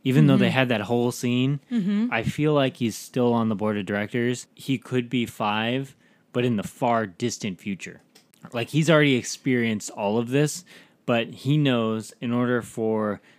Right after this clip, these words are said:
Speaker 1: this to turn out okay, he has to just let it happen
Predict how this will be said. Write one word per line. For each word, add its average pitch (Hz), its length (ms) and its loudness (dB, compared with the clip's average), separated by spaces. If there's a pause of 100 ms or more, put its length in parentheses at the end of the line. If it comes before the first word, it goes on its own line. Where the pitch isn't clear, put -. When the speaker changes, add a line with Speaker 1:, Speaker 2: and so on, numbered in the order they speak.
(140)
Speaker 1:
this - 260 -4
to 95 420 -2
turn 131 240 0
out 113 160 2
okay, 110 580 -4 (500)
he 147 200 0
has 135 220 -2
to - 160 -14
just 107 240 -8
let 101 280 -2
it 92 80 -4
happen 87 440 -8